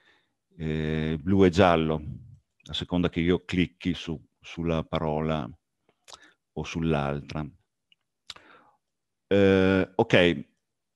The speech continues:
volendo, una volta che tro-, se so, oh, di un numero particolarmente interessante e non ho ottenuto risultati,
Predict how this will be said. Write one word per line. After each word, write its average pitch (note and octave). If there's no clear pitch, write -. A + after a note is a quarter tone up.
volendo, C#3
una G#2+
volta A#2
che G#2
tro-, G#2
se G2+
so, -
oh, F#2
di F2
un G2
numero G2+
particolarmente G2+
interessante F#2+
e F#2
non F#2+
ho G2
ottenuto F#2+
risultati, F#2+